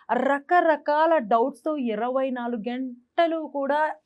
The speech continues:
అదే పనిలో ఉంటాం అనమాట. ఏ, బాగుందా, బాలేదా, బాగుందా, బాలేదా అని చెప్పి. So, అసలు ఇవన్నీ ఎంత మటుకు నమ్మచ్చు, ఎంత మటుకే నమ్మాలి, ఈ వివరాలన్నీ కూడా మనకి చాలా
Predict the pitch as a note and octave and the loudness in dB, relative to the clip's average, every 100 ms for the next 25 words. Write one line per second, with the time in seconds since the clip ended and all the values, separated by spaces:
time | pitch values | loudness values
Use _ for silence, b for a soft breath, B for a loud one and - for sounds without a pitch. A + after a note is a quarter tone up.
0 | - G#3 G#3 B3 C#4 E4 F4 C4 B3 A#3+ | -12 -8 -4 -4 -2 -2 -2 -2 -2 -6
1 | A3 A3+ G#3+ G3+ F#3+ F#3 - _ A#3+ A3+ | -2 -2 -2 -4 -8 -12 -16 _ -4 -2
2 | G3+ G#3 B3 C#4 C4+ G#3 G3 F#3 F#3+ A3+ | -2 -2 -2 -2 0 0 -2 -4 -2 0
3 | A3 A#3+ C4 B3+ G3+ G3 G3 G3 F#3+ F#3 | 0 -2 -2 -2 -2 -2 -4 -6 -8 -10
4 | F3 G3 b b b - D4+ E4 F4 A3 | -10 -12 b b b 0 2 2 0 0
5 | A#3+ B3 F4 B3+ - _ _ _ _ C#4+ | 0 2 2 0 -4 _ _ _ _ -4
6 | C#4 C4+ C#4+ G4+ F4+ A#3 A3 A3 A#3+ - | 0 2 2 -2 -4 -8 -6 -6 -2 0
7 | G#4 G#4 G#4 G4+ G4+ G4 C4 A#3 A3 G#3 | 2 2 0 0 0 2 0 0 -2 -4
8 | - - C4 - _ _ _ _ - A#3 | -6 0 0 -2 _ _ _ _ -12 -6
9 | C#4+ C#4 C#4+ C#4+ D#4+ E4+ A3 G3+ G3 A3 | -2 -2 -4 -4 -2 -2 -2 -4 -4 -4
10 | A#3+ C4 A#3+ C#4 E4+ C4+ F#3+ G#3 A#3 B3+ | -8 -14 -4 0 0 0 -4 0 2 2
11 | A#3 A3 A3+ A#3+ G#3 G3 A3+ G#3+ G#3 B3 | 0 -4 -10 -10 -10 -10 -10 -14 -14 -12
12 | A#3+ A3+ A3 F4+ | -8 -6 -2 0